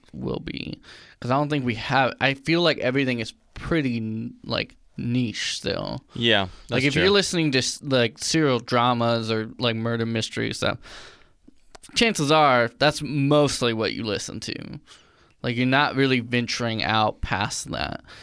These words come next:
Speaker 1: Uh, you might have, like, one or two, but, like, like, for me, I mean, I don't have anything like that. I listened to, like, the first two seasons of Serial, and then I just got rid of it.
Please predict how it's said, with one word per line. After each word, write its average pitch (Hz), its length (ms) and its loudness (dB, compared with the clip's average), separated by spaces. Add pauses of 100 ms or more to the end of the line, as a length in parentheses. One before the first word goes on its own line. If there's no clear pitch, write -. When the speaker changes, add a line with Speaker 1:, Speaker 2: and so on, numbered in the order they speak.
(260)
Speaker 1:
Uh, 113 120 2
you 120 160 4
might 131 180 2
have, 131 160 0
like, 110 160 2
one 120 180 0
or 113 40 -4
two, 127 320 0
but, 120 180 2
like, 117 320 0 (580)
like, 127 180 -2 (140)
for 139 160 2
me, 147 260 2 (140)
I 131 160 4
mean, 117 320 0
I 123 200 2 (400)
don't - 360 -2
have 110 480 0
anything 104 320 -4
like - 160 -4
that. - 120 -2
I 123 160 4
listened 127 380 -2
to, 113 40 -6
like, 113 140 -2
the - 80 -6
first 120 340 -2
two 117 140 -4
seasons 110 400 -2
of 110 140 -2
Serial, 127 460 0
and 110 120 -4
then 113 280 -4 (120)
I 123 100 -2
just - 220 -10
got - 140 -2
rid 120 160 2
of 143 100 0
it. - 240 -8